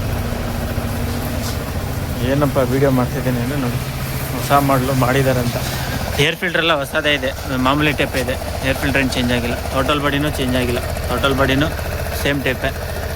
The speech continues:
ಎಕ್ಸಲೇಟರ್ ಕೇಬಲ್ಲು ಏನೂ ಚೇಂಜ್ ಆಗಿಲ್ಲ, ಎಲ್ಲ ಅದೇ. ಆದರೆ ಡೂಮ್ ಒಂದು,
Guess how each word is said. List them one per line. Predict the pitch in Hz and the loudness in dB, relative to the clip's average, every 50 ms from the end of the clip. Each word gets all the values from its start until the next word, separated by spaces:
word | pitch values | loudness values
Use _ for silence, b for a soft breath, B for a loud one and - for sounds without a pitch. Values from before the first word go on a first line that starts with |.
| - - - - - 123 | -4 -4 -4 -2 0 0
ಎಕ್ಸಲೇಟರ್ | 127 123 - 165 165 160 165 165 | 0 2 2 0 0 0 0 0
ಕೇಬಲ್ಲು | 160 151 143 151 151 151 151 156 160 - - 147 | -2 -2 0 -2 -2 0 0 -2 -2 -4 -6 -6
ಏನೂ | 143 151 160 156 - | -4 -4 -2 -2 -2
ಚೇಂಜ್ | 156 143 139 143 143 | -2 0 0 0 0
ಆಗಿಲ್ಲ, | 135 135 131 131 123 - | 0 0 -2 -2 -2 -2
ಎಲ್ಲ | 127 135 139 135 131 | 0 2 2 2 2
ಅದೇ. | 135 143 135 - - - - - - - - - - - - - - - - - - - - - - 135 | 2 0 0 -2 -6 -8 -6 -6 -6 -6 -8 -8 -8 -8 -8 -8 -8 -6 -6 -8 -6 -6 -8 -6 -6 -4
ಆದರೆ | 131 131 143 147 139 135 | 0 2 2 2 2 4
ಡೂಮ್ | 156 160 160 160 156 | 2 2 4 4 2
ಒಂದು, | 151 147 170 | 2 2 0